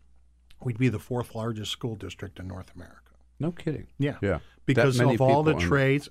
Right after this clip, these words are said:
Speaker 1: I, we have a hundred fifty-six training centers throughout the United States and Canada. So our capacity to train and resupply the workers is predicated on having some demand. We, we're not gonna train widgets and stack 'em on a shelf.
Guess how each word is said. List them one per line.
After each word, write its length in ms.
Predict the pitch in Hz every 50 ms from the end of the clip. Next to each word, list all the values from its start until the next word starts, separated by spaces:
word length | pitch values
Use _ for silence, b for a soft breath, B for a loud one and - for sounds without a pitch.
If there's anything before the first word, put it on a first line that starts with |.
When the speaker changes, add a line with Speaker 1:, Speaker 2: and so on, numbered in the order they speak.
| -
Speaker 1:
I, 140 | 117 117 131 - - - -
we 260 | 156 139 156 214 190
have 160 | 160 160 131
a 60 | 113
hundred 280 | 101 123 131 127 120 110
fifty-six 520 | - - 127 120 - 127 - - 139 120 -
training 360 | - - 127 - 165 110 98
centers 340 | - 117 104 107 107 101 -
throughout 320 | - 117 110 107 117 -
the 20 | 120
United 280 | 110 110 110 110 104
States 280 | - - 104 101 - -
and 100 | 104 101
Canada. 460 | - 135 135 139 123 92 87 - - _ b b b b b b b
So 200 | - 131 123 127
our 200 | - 120 135 -
capacity 680 | - - 131 - - 131 139 139 - - 147 127 120
to 120 | 107 104 90
train 480 | - - - 127 127 127 120 107 - - - _ _ - - - _ - - -
and 140 | 110 110 107
resupply 600 | 107 123 139 131 - - 98 - - 131 120 107
the 80 | 107
workers 420 | 117 147 185 185 - - 113 - -
is 100 | 101 -
predicated 680 | - - 127 127 120 - - - 127 120 117 110 104
on 200 | 110 110 107 104 - b b b
having 280 | - 120 113 113 110 98
some 200 | - - 107 98
demand. 400 | - 107 110 113 98 87 - - - b b b b b b
We, 120 | 139 143 147
we're 200 | 156 151 135 131
not 140 | 127 117 -
gonna 160 | - 113 104
train 460 | - - - 131 120 113 110 101 98
widgets 400 | 107 120 117 104 110 104 92 -
and 80 | 98 92
stack 340 | - - 104 101 98 - -
'em 80 | 98
on 120 | 90 90 87
a 40 |
shelf. 520 | - - - 135 127 120 107 110 107 -